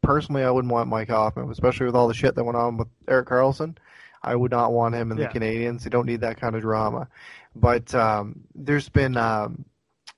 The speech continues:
Speaker 1: a lot of people out there, and this is gonna piss off Boston fans, but there's been a lot of people that are suggesting that the Canadiens should, uh,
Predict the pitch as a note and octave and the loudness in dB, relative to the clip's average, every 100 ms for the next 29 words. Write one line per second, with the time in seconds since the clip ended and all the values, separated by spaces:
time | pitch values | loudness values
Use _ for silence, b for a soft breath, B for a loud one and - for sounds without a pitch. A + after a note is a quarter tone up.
0 | _ _ B2+ A2+ B2+ D#3 - C#3 - A#2 | _ _ -4 0 2 2 0 -2 0 2
1 | A#2+ A#2+ B2 C3 F#3 C#3+ C3+ - A#2+ G#2+ | 2 2 0 -2 0 2 2 2 0 0
2 | A#2 A#2 C3+ C#3+ A#2 F#3 D3 C3+ - B2+ | 0 0 -2 -6 -6 -6 -6 -10 -10 -4
3 | B2+ B2 E3 D#3 B2 A#2 A#2 B2 A#2+ A2+ | -2 0 2 4 4 4 2 2 0 0
4 | A2 A#2+ A2 A#2+ A#2 A#2+ B2 A#2 A2+ - | -2 -4 0 2 2 -2 -8 -8 -8 -8
5 | C3+ B2 B2 B2+ B2 A#2+ - B2 A2+ A#2 | -6 -4 -2 -4 -6 -8 -4 -4 -4 -6
6 | - C3 C3 | -4 -2 -2